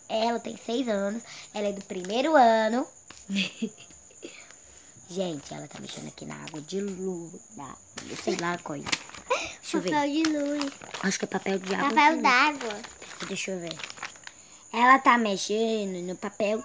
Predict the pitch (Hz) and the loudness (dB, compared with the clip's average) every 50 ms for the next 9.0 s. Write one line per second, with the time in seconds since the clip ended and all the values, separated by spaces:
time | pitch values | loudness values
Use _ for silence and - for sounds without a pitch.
0 | - - - 202 180 175 170 156 143 135 - - 147 139 143 - - - - - | -8 -4 0 2 2 2 2 0 -2 -4 -8 -12 -12 -12 -12 -14 -14 -14 -14 -14
1 | - - - - - - - - - - - - - 1077 1077 1077 1077 - - - | -14 -16 -18 -20 -20 -20 -20 -20 -20 -20 -20 -20 -20 -20 -20 -20 -20 -20 -20 -20
2 | - - 1077 - - - - - - - - - - - - - - - - 208 | -20 -20 -20 -20 -20 -20 -20 -20 -20 -20 -20 -20 -18 -18 -18 -18 -18 -12 -10 -8
3 | 202 226 208 208 208 202 180 160 - - - 175 165 151 160 165 151 - - 170 | -8 -6 -6 -6 -8 -8 -10 -10 -10 -10 -10 -8 -10 -10 -10 -10 -10 -10 -10 -12
4 | - - - 147 143 - - - - - - - - - - - - - - - | -12 -12 -12 -12 -14 -16 -16 -16 -16 -16 -16 -18 -18 -20 -20 -20 -20 -20 -20 -20
5 | - - - - - - - - - - - - - 330 349 - - - - - | -20 -20 -20 -20 -20 -20 -20 -20 -20 -20 -20 -20 -20 -20 -20 -20 -20 -20 -20 -20
6 | - - - - - - - - - - 480 - - - - - - - - - | -20 -20 -20 -20 -20 -20 -20 -20 -20 -20 -20 -20 -20 -20 -20 -20 -20 -20 -20 -20
7 | - - - - - - - - 98 - - - - - - 92 85 - - - | -20 -20 -20 -20 -20 -16 -14 -12 -12 -12 -14 -16 -20 -18 -16 -16 -16 -16 -16 -18
8 | - - - - - - - 87 - - - - - - - - - - - | -20 -20 -20 -20 -20 -16 -16 -16 -16 -14 -14 -14 -14 -14 -14 -14 -16 -18 -18